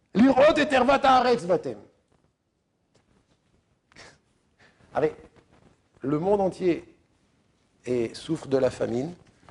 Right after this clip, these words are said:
Istama envoie des gens qui rentrent, qui donnent de l'argent, qui sortent avec des sacs de nourriture. Pourquoi être accusé de meraglim ?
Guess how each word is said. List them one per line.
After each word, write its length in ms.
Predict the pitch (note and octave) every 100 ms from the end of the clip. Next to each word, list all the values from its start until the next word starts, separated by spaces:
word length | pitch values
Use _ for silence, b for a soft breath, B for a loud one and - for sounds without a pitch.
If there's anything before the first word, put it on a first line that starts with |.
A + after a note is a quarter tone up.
| b b _ _
Istama 800 | - - E3+ G3+ F3+ C#3 - - _
envoie 240 | A3+ F#3 E3+
des 100 | C#3
gens 160 | D#3+
qui 160 | - C#3
rentrent, 420 | E3 F3+ - - _
qui 100 | -
donnent 160 | B2 C3+
de 80 | C#3
l'argent, 380 | C#3 B2+ E3 E3
qui 120 | -
sortent 160 | D3
avec 200 | C3+ C3+
des 80 | B2
sacs 220 | - B2+
de 80 | B2
nourriture. 520 | C3 C3 C3 E3+ F#3 - _ _ _ _ _ _ _ _ _ -
Pourquoi 240 | D3+ F#3+
être 160 | F3+ E3+
accusé 320 | E3 E3 F3
de 100 | D#3+
meraglim ? 520 | E3 E3 D#3+ E3 E3+